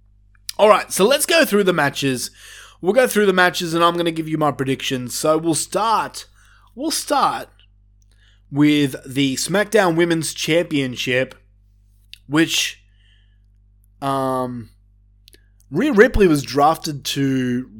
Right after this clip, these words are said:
Raw, and she's the SmackDown Women's Champion. So they're gonna do what they always do, and Bianca and, and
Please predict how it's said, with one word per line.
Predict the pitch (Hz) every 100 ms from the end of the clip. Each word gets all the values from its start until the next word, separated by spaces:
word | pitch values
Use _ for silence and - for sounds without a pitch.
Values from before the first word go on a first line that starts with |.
| 110
Raw, | 135 139 110 90 85 - _ _ _ _ _ _ _ _ _ _ -
and | 135 135 120
she's | 151 131
the | 131
SmackDown | - 156 143 156 139
Women's | 139 131 117
Champion. | - 143 139 110 107 - - -
So | - 185
they're | 208
gonna | 233 233
do | 202
what | 226
they | 185
always | 156 151 160
do, | 143 165 170 170
and | 156 143
Bianca | 139 143 151 156 151 139
and, | 139 139 139
and | 139 135 135